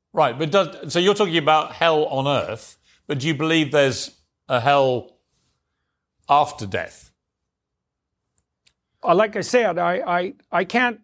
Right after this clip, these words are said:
Speaker 2: I can't, I don't speculate about such things. I don't, that's where my ignorance finds its, what would you say? That's where my knowledge finds its limit.
Speaker 1: Hmm.
Speaker 2: I'm, I'm concerned enough about what I'm doing right now, right here,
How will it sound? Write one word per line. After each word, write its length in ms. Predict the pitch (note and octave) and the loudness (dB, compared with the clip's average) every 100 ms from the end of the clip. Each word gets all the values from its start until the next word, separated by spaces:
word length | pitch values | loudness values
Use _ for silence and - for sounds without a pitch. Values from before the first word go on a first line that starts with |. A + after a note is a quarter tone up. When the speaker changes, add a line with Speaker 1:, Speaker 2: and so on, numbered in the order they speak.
| - | -6
Speaker 2:
I 120 | G3+ | -6
can't, 360 | G3 B3+ B3 _ - | -2 -4 -4 _ -2
I 100 | A3 | 2
don't 260 | D4 E4 | 4 2
speculate 640 | - - D#4 D4+ C4 G#3 F#3 | -2 -2 -2 0 -4 -2 -2
about 260 | E3+ F3+ | -6 -8
such 240 | - F3+ - | -8 -8 -6
things. 280 | F#3+ F#3 G#3 | -6 -4 -4
I 100 | G#3 | 0
don't, 340 | B3 B3+ B3 - _ | 0 0 -6 -20 _
that's 240 | B3 B3 | -2 0
where 160 | C4 A#3+ | 2 2
my 440 | A3+ A3+ A3 A3 - | 4 2 2 -2 -4
ignorance 520 | B3+ G#3+ A#3 G#3 G3 - | -4 -2 0 -2 -4 -2
finds 400 | G#3+ A3 F#3+ G3+ | 0 0 0 0
its, 320 | F3 - - _ _ _ _ _ _ _ _ A2+ G2+ _ _ _ _ _ | -2 -4 -10 _ _ _ _ _ _ _ _ -20 -20 _ _ _ _ _
what 160 | F#3 B3 | -2 -2
would 100 | F#3+ | -4
you 120 | F#3+ | -4
say? 320 | G3+ F3 E3+ _ | 0 0 -2 _
That's 200 | A#3 C4 C4 | 0 0 0
where 140 | C#4 | 2
my 140 | C4 | 2
knowledge 380 | B3 C4 C4 G#3+ | 0 2 0 0
finds 320 | - B3 A3+ | -2 -2 -2
its 180 | A3 - | -6 -2
limit. 440 | A#3+ D4 F3+ - _ _ _ | 0 0 -2 -8 _ _ _
Speaker 1:
Hmm. 120 | A2+ A2 _ A3+ | -20 -20 _ 0
Speaker 2:
I'm, 240 | B3+ G#3+ | 0 0
I'm 200 | B3 C4 | 0 0
concerned 440 | C4 C#4 D#4 E4 D4+ | 0 0 2 4 2
enough 280 | C4+ B3+ C4 | 2 0 0
about 240 | B3+ A#3 | 0 0
what 160 | A#3 A#3 | 0 2
I'm 180 | A#3 | 0
doing 300 | A3 A#3 A3 | 0 0 0
right 240 | G#3+ A#3 A3+ | 2 2 2
now, 320 | G3+ G3 E3+ | 0 0 0
right 260 | G3 G#3+ F#3+ | 2 0 0
here, 480 | F#3 F#3+ F3 F#3 | 0 0 -2 -8